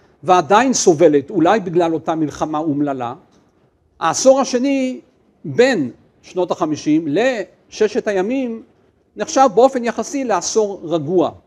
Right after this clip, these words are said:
קשה לבוא ולדבר על אירועים פוליטיים, חברתיים, ביטחוניים, מלחמות, תקריות כאלה או אחרות, יוצא דופן כפי שהיה לפני כן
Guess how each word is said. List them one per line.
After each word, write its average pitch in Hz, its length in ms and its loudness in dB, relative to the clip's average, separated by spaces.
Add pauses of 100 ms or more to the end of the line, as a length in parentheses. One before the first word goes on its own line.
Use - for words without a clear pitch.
(1300)
קשה 247 300 2
לבוא 233 320 6
ולדבר 214 540 0
על 190 100 2
אירועים 185 440 2
פוליטיים, 185 460 -2
חברתיים, 180 640 -4
ביטחוניים, 175 800 0
מלחמות, 160 800 2 (500)
תקריות 208 520 4
כאלה 233 300 -4
או 226 60 2
אחרות, 240 400 -4
יוצא 202 260 2
דופן 220 480 -2
כפי 208 240 -14
שהיה 190 340 0
לפני 170 420 -6
כן 285 220 -2